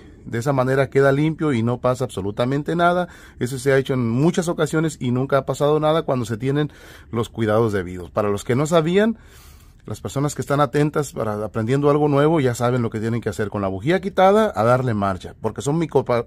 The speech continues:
micropa-, micropartículas pequeñas. Ay, perdón por la, la trabación. Cuando se trata de que se van metales mayores, ma-, grandes por accidente, ahí nunca tienen que da-, darle marcha para que lo expulsen, nunca.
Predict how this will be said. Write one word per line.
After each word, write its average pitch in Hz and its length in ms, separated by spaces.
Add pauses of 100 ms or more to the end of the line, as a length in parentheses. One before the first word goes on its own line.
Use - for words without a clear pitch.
(140)
micropa-, 120 500 (240)
micropartículas 143 1080
pequeñas. 156 500
Ay, 131 140
perdón 131 320
por 135 160
la, 120 120
la 117 200
trabación. 127 640 (880)
Cuando 143 240
se 147 140
trata 175 300
de 185 120
que 156 100
se 139 120
van 160 140
metales 165 380
mayores, 143 600
ma-, 117 300
grandes 139 400
por 123 160
accidente, 131 480
ahí 147 160
nunca 151 340
tienen 139 260
que 131 140
da-, 127 200
darle 120 340
marcha 120 340
para 98 220
que 101 100
lo 92 60
expulsen, 104 560
nunca. 120 420